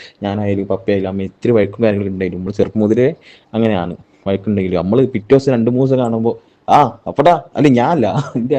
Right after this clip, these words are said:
ഏട്ടൻ എന്നെ വിളിക്കും, "അച്ചോ എന്താ പണക്കം അറിയോ, ഇനി കൂടെ വാട മുത്തേ" പറഞ്ഞിട്ട് അങ്ങനത്തെ ഏട്ടനാണ് എൻ്റെ ഏട്ടൻ. അതുകൊണ്ട് ഒരിക്കലും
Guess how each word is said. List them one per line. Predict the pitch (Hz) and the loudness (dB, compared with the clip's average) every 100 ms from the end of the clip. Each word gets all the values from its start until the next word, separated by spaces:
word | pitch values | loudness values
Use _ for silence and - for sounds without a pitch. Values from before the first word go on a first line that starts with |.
| 135 | -2
ഏട്ടൻ | 131 165 | -4 -4
എന്നെ | 156 | -2
വിളിക്കും, | 120 101 - _ _ | -2 -4 -10 _ _
"അച്ചോ | 110 123 190 | -2 4 4
എന്താ | 165 127 220 - - - | 4 4 4 2 -14 -12
പണക്കം | 107 120 185 | -8 -2 0
അറിയോ, | 185 113 | 0 -2
ഇനി | 95 135 | -4 -2
കൂടെ | 180 139 | 0 2
വാട | 123 | 2
മുത്തേ" | 165 160 160 | 2 -2 -4
പറഞ്ഞിട്ട് | 160 147 139 | -4 -6 -6
അങ്ങനത്തെ | 123 135 151 156 123 | -2 0 0 2 2
ഏട്ടനാണ് | 107 127 120 | 0 -4 -4
എൻ്റെ | 92 95 | -6 -10
ഏട്ടൻ. | 87 80 _ _ _ _ _ _ _ | -10 -14 _ _ _ _ _ _ _
അതുകൊണ്ട് | - 120 | -10 -4
ഒരിക്കലും | 135 123 127 139 156 | -2 -2 -2 0 0